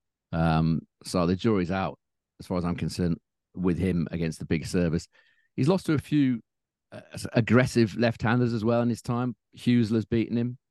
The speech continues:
Draper's beaten him. Shapovalov's beaten him. Humbert has as well. So, you know, that <sighs> there i-, there are reasons to be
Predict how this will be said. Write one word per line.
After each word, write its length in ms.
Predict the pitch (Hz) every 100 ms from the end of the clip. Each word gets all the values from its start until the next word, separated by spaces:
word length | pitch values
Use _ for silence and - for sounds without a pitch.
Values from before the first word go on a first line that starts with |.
| _
Draper's 500 | - 113 120 117 98
beaten 260 | 117 104
him. 80 | 113
Shapovalov's 680 | 101 131 117 107 113 113 107
beaten 240 | - 107
him. 80 | 110
Humbert 480 | 107 107 98 110 101
has 220 | 82 101
as 140 | 95 101
well. 280 | 107 113 - _ _ _ _ _ _ _
So, 480 | - 123 120 120 117 - _ _ _ _ _ _ _ _
you 120 | 135 147
know, 140 | 127
that 240 | 113 127 - - -
<sighs> 260 | - _ -
there 120 | 151
i-, 120 | 165
there 160 | - 143
are 400 | 156 151 139 113 - _ _
reasons 560 | 123 123 143 113 113 101
to 120 | 120
be 280 | 107 117 104